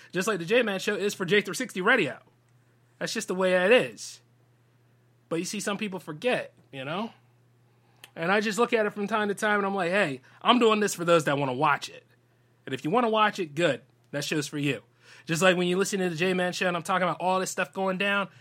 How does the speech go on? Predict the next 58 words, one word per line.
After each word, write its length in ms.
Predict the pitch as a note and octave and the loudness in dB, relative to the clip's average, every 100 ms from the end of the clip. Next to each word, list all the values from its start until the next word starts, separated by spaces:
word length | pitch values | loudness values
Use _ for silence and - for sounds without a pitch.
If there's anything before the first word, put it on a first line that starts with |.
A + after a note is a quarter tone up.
| - | -10
that's 160 | C#3 C3+ | -8 -6
one 140 | C#3+ | -6
for 140 | C#3 C#3 | -6 -8
you. 320 | D#3 C#3+ A2 _ | -2 -2 -4 _
The 80 | |
only 180 | F#3+ E4+ | 2 4
problem 400 | E4 D#4 D4 C4+ | 4 4 4 2
is 160 | B3+ A#3 | -2 -4
with 120 | A#3 | -4
that 140 | A#3 | -4
marathon 520 | G#3+ A3 A3+ A#3 A3+ A3 | -4 -4 -4 -2 -2 0
was 340 | A3+ A#3 G#3+ - - - - - | 0 -2 -4 -16 -20 -18 -20 -2
I 220 | A3 A#3+ | 6 6
did 180 | A3 F4 | 6 2
it 80 | D#4+ | 6
without 220 | C#4+ A#3 | 6 6
giving 180 | A3+ A#3 | 4 4
you 140 | G3+ | 4
a 20 | |
mini 220 | F3 G3+ | 6 4
bite, 220 | D3+ D#3 D#3 | 4 0 2
so 100 | F3 | 6
I 60 | |
didn't 160 | G#3+ F3+ | 6 6
call 240 | G#3 F3+ | 6 4
home 220 | F3 F#3 | 6 4
at 120 | D#3+ C#3+ | 4 -2
this 160 | C3+ | -6
time 260 | - C3+ C3 | -2 -4 -4
because 240 | C3+ C#3+ | -8 -6
I 100 | C#3 | -4
really 360 | C#3 D#3+ G3+ E3 | -2 4 4 4
wanted 200 | D#3 D3 | -2 -6
to 60 | |
see 140 | C#3 E3+ | -6 -4
how 80 | D3+ | -4
this 180 | C#3 | -6
experiment 720 | D3 C#3+ D#3+ D3 C3 C3+ D3+ C#3+ | -8 -8 -6 -6 -6 -8 -16 -12
was 280 | C3+ C3+ B2+ | -8 -8 -4
going. 480 | F3+ F3 A2+ A2+ - - - - | -4 -4 -6 -14 -20 -20 -20 0
And 220 | C4 D4 | 6 6
it 100 | C4 | 6
did. 360 | F4 B3 A#2 - _ | 2 2 0 -10 _
You 80 | A3+ | -6
see, 260 | G3+ C#4+ C#4+ | -2 0 0
'cause 240 | C4 A#3 | 2 2
for 100 | A#3 | 2
a 40 | A3+ | 2
while 240 | C4 B3+ | 2 4
there, 240 | B3+ B3+ | 4 2
the 100 | G#3+ | -2
YouTube 440 | F3+ A#3 A3 C4 A3+ | -4 -6 -4 -6 -4
views 360 | G#3+ B3+ B3 | -4 -2 -4
weren't 260 | F3+ B3 B3+ | 0 0 0
coming 240 | B3+ A#3+ | -2 0
in 160 | C4 B3+ | 2 2
like 220 | D#3 C3 | 2 -2
anything. 460 | D3 C#3 D3 B2 | -4 -6 -8 -12